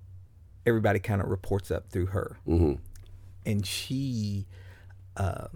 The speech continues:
Speaker 1: she can kind of handle me because I, I'm gonna tell you.
Speaker 2: Yeah.
Speaker 1: It, and I'm not always as
Speaker 2: She's a good
Speaker 1: eloquent.
Speaker 2: buffer.
Speaker 1: Yes, for sure.
Speaker 2: <laughs>
Speaker 1: And, you know, and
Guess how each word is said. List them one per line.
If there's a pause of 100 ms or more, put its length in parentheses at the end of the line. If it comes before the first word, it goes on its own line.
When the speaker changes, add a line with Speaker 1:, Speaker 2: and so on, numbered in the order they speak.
(260)
Speaker 1:
she
can
kind
of
handle (1300)
me (200)
because
I, (160)
I'm
gonna
tell
you. (420)
Speaker 2:
Yeah. (140)
Speaker 1:
It, (680)
and
I'm
not
always
as (580)
Speaker 2:
She's
a
good
Speaker 1:
eloquent.
Speaker 2:
buffer. (140)
Speaker 1:
Yes, (100)
for
sure. (320)
Speaker 2:
<laughs>
Speaker 1:
And, (520)
you
know, (120)
and